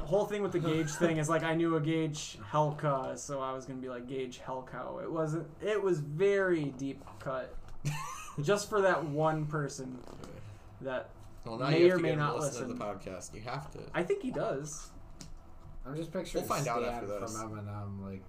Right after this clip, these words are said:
Speaker 3: "Hey, Slim Shady, you haven't written me lately." <laughs>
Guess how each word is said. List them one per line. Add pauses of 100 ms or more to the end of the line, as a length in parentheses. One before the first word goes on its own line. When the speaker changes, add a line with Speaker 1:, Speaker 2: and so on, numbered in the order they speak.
(120)
Speaker 3:
"Hey,
Slim
Shady,
you
haven't
written
me
lately." (340)
<laughs>